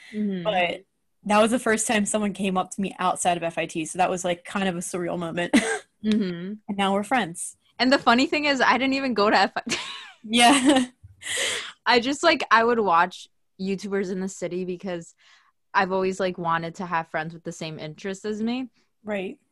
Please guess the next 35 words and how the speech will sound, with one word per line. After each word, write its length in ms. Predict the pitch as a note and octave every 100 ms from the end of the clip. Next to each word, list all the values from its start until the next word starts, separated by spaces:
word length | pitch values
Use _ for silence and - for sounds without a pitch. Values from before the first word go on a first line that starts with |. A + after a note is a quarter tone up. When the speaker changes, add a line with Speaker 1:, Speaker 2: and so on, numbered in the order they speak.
| _
Speaker 1:
And, 300 | G#3 F#3+ F3+
um, 240 | F3 D#3 D3
you 240 | E3+ G3
popped 360 | F#3 F3+ E3+ E3
up 280 | C#3+ C#3+ -
as, 180 | D#3+ D#3
like, 140 | D#3
a 100 | D#3
vlogger 460 | D#3+ D3+ C#3 D3 D#3+
in 80 | E3
New 80 | F3
York 200 | F#3 -
City. 340 | G#3 G#3 G#3
So 180 | G#3 E3+
I 80 | D#3
was, 200 | E3 E3
like, 120 | F#3
Speaker 2:
Mm-hmm. 80 | D#3
Speaker 1:
watching 400 | G3+ G3+ E3 - _
your, 220 | E3+ F3+ -
and 160 | B3 A#3+
you 200 | C4 -
also, 360 | A3 A3+ C#4
like, 180 | A#3+ G#3
made 200 | G3+ F#3 -
other 340 | F3 F3+ F#3+
videos 360 | G3 G#3 G#3+ G#3
that 120 | G3
I 60 |
really 300 | G3+ G3+ G#3
enjoyed, 320 | G#3 G#3 F#3+ F3+
like, 120 | E3
the 120 | D#3+
astrology 580 | F3 - D#3 D#3+ E3 E3+
ones. 420 | E3 E3+ F3 E3+